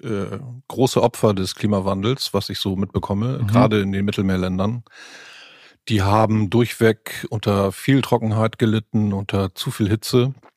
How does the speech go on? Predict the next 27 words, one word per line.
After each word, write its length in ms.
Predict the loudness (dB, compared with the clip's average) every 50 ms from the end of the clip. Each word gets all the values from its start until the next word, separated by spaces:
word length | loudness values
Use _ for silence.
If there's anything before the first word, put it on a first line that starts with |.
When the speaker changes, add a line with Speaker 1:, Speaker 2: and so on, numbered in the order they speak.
| _ _
Speaker 2:
Mhm. 340 | 0 2 4 4 4 4 2 0 _ _ _ _ _ _ -20 _ _ -6
Speaker 1:
und 360 | -2 -2 -2 -2 -2 -2 0
hatten 240 | 0 0 0 2 2
jetzt 180 | 2 0 0
auch 120 | -2 -2 0
noch 160 | 0 0 0
das 180 | 0 -2 -4
Pech, 440 | 0 0 2 2 2 0 -4 -10 -6 -2
dass 320 | -2 0 0 -2 -4 -6
im 180 | -4 -4 -4 -4
Frühling 720 | -6 -2 0 0 2 2 2 0 0 -2 -4 -4 -6 -8 -8
zu 100 | -8 -8
viel, 380 | -4 -2 0 0 0 0 0 0
äh, 80 | 0 -2
Regen 360 | -2 0 0 2 2 2 0
kam. 380 | 0 -2 -2 -2 -2 -4 -4 -6
Das 180 | -6 -4 -2 0
war 320 | 0 0 0 0 -2 -4
ein 380 | -6 -6 -6 -6 -8 -8 -10 -6
ganz 480 | -4 -2 -2 -2 -4 -6 -10 -12 -12 -14 _ _ _ -20 -20 -20 _ 0
unwillkommener 720 | 2 4 4 4 4 2 2 2 2 2 2 2 0 0
Regen 380 | 0 0 0 0 0 0 0 0
während 200 | 0 0 0 0
der 180 | 0 0 0 0
Blüte 380 | 0 0 0 0 0 -2 -4
der 220 | -2 -2 -4 -4 -6
Olivenbäume, 680 | -8 -10 -10 -8 -8 -8 -6 -8 -8 -8 -8 -10